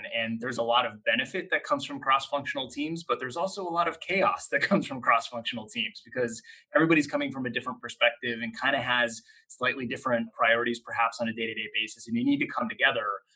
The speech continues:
in order to achieve a common goal. And there's a lot that needs to be there in terms of enabling that. And it sounds like, you know, you described product ops at the very beginning as the golden thread that kind of weaves through the whole organization. It's also kind of the way you're describing it now. It's the glue and it's the cohesive element that brings together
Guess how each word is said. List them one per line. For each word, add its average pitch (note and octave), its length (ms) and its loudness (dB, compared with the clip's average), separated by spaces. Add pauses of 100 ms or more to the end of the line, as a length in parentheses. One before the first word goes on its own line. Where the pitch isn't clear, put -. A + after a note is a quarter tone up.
in A#2+ 60 -2
order A#2 180 2
to A#2 140 -10
achieve A#2+ 280 -4
a G#2 60 -6
common A2 340 0
goal. A#2 420 4 (300)
And B2+ 80 4
there's C3 220 -2
a B2 80 2
lot A#2+ 420 6
that A#2 120 -4
needs B2 260 -10
to - 80 -12
be A#2 160 -6
there A2+ 220 4
in G#2+ 80 -6
terms A2+ 280 -6
of G#2+ 100 -14 (120)
enabling A#2 640 -6
that. C#3 300 2 (260)
And A#2+ 120 -2
it A2+ 120 -6
sounds B2 260 2
like, A2+ 220 -2
you A#2+ 80 -10
know, G#2+ 140 -2 (160)
you D3+ 100 -8
described C3+ 600 2
product B2+ 300 0
ops A2+ 240 0
at - 20 -14
the A#2 60 -12
very A#2 240 0
beginning A2+ 380 -6
as G#2+ 100 -16
the A#2 140 -16
golden A2+ 340 -2
thread G#2+ 300 0
that - 100 -8
kind A2+ 180 -12
of G#2+ 80 -18
weaves A2+ 220 -6
through A2+ 200 -8
the A2 120 -12
whole A2 160 -4
organization. A2 640 -2 (520)
It's B2 140 2
also D3 280 6
kind C3 200 2
of A#2 140 0
the A#2+ 80 -10
way B2 80 -2
you're A#2+ 140 0
describing A2+ 380 0
it G2 60 -8
now. A2 200 2
It's - 140 -12
the A#2 100 -10
glue A#2 400 -4
and A2 100 -4
it's - 80 -14
the A#2+ 140 -2
cohesive B2+ 560 0
element A2+ 400 4
that A2 180 -4
brings A#2+ 240 0
together A2+ 440 0